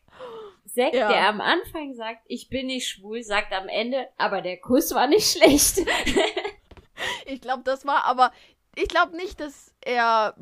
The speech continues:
Speaker 2: bisexuell oder schwul ist. Der
Speaker 1: Nein,
Speaker 2: ist,
Speaker 1: das
Speaker 2: glaub ich,
Speaker 1: glaub ich
Speaker 2: hetero.
Speaker 1: auch nicht.
Speaker 2: Aber
Speaker 1: Aber ich fand das so lustig.
Speaker 2: <laughs> Da hast du schon fast, fast gedacht, dass der jetzt auch noch mal eine Kehrtwende macht
Speaker 1: Ja,
Speaker 2: vielleicht.
Speaker 1: ja, das,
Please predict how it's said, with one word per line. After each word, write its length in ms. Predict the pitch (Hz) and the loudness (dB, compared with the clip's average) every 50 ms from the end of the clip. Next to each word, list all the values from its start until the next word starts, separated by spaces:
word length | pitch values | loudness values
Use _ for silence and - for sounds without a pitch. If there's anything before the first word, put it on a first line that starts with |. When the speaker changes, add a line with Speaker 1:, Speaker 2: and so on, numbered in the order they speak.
| - | -10
Speaker 2:
bisexuell 840 | - 269 269 262 240 226 285 220 202 - 226 185 151 202 214 214 202 | -6 -6 -4 -4 -4 -6 -6 -8 -8 -6 -6 -2 -2 0 0 -2 -2
oder 180 | 190 180 190 | -4 -6 -8
schwul 300 | 214 - 214 240 254 233 | -8 -8 -10 -10 -8 -6
ist. 100 | 196 202 | -4 -2
Der 0 | |
Speaker 1:
Nein, 320 | 202 185 180 180 190 208 214 | 0 0 2 2 2 2 2
Speaker 2:
ist, 80 | 214 | 0
Speaker 1:
das 140 | 190 190 220 | 0 0 0
Speaker 2:
glaub 20 | |
ich, 40 | 196 190 | 0 0
Speaker 1:
glaub 140 | 202 202 | 0 0
ich 120 | 208 196 196 | 0 -2 -2
Speaker 2:
hetero. 240 | - 117 175 175 180 | -2 -2 -2 -2 -4
Speaker 1:
auch 40 | |
nicht. 200 | 220 208 196 - - - | -6 -8 -8 -10 -2 0
Speaker 2:
Aber 280 | 277 302 285 247 214 | 2 2 2 2 2
Speaker 1:
Aber 160 | 202 214 226 | 2 4 2
ich 120 | 254 - - | 2 0 2
fand 240 | - - - 254 247 | 2 2 2 4 0
das 200 | 302 - - - | -2 -2 -2 -4
so 120 | 262 262 | -4 -4
lustig. 840 | 254 254 247 302 359 - - - 262 254 330 277 403 427 - - - - - _ - - - | -2 0 -2 -2 -2 -4 -8 -2 2 2 4 4 2 0 -2 -6 -10 -12 -18 _ -20 -16 -10
Speaker 2:
<laughs> 100 | - - - - 440 427 - - - - - - - - - - - 523 - - - - - 554 - - 494 480 - _ | -8 -8 -6 -6 -8 -10 -12 -16 -20 -20 -20 -20 -20 -20 -12 -10 -10 -10 -8 -10 -14 -14 -10 -8 -8 -6 -8 -8 -12 _
Da 260 | _ 208 208 - 302 294 262 - 453 523 - - | _ -4 0 0 0 0 -2 -6 -12 -14 -6 -4
hast 220 | - 240 247 - | -2 -2 -2 -4
du 40 | 311 | -8
schon 220 | 294 - 247 254 | -6 -6 -6 -6
fast, 360 | - - 302 294 - - - - - - - _ - - - - | -4 -2 -2 -2 -2 -4 -10 -20 -20 -20 -20 _ -20 -20 -18 -16
fast 280 | 247 - 311 302 - - | -6 -4 -2 -2 -2 -4
gedacht, 340 | - 247 269 285 285 - - | -2 -2 -2 -2 -2 -4 -10
dass 140 | 262 247 - | -12 -6 -4
der 140 | 262 247 | -4 -4
jetzt 180 | 247 240 - - | -2 -4 -2 0
auch 80 | - 269 | 0 0
noch 140 | 277 285 | 0 -2
mal 100 | 269 254 | -2 -2
eine 160 | 233 226 240 214 | -2 -2 -4 -4
Kehrtwende 480 | - 262 220 220 214 220 208 214 202 202 | -2 0 0 0 0 -4 -6 -6 -6 -6
macht 200 | 190 185 214 208 | -6 -4 -2 0
Speaker 1:
Ja, 160 | 214 202 202 | 2 2 2
Speaker 2:
vielleicht. 160 | 196 185 180 | 2 0 0
Speaker 1:
ja, 360 | 180 185 196 196 214 214 208 | 0 0 2 2 2 2 2
das, 460 | - - - - 1017 1077 - - - | 0 -2 -4 -4 -6 -12 -18 -20 -20